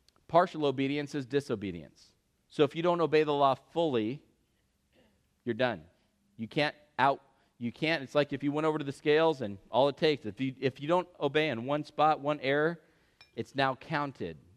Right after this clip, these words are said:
against you. And you can't add to this side of the scale to get rid of that. It's not how it works. The curse is this. All it takes is a blemish,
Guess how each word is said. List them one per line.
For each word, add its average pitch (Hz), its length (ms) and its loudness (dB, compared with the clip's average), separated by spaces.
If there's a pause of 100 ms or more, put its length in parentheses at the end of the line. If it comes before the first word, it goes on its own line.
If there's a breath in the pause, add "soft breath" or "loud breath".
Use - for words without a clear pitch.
against 120 440 -8
you. 80 180 -12 (920)
And 123 180 -4
you 180 120 -4
can't 196 320 0
add 185 200 2
to 170 80 -2
this 135 180 -4
side 139 180 2
of 135 40 -6
the 131 60 -6
scale 151 320 -2
to 117 100 -4
get 120 160 -4
rid 131 160 -2
of 117 60 -6
that. 85 180 -6
It's 95 160 -14
not 135 140 -2
how 123 200 0
it 92 60 -10
works. - 560 -6 (380)
The 120 80 -4
curse 170 260 -2
is 117 100 -8
this. 131 280 0
All 139 160 2
it 143 80 -6
takes 147 200 -4
is 110 120 -8
a 107 60 -2
blemish, 107 640 -6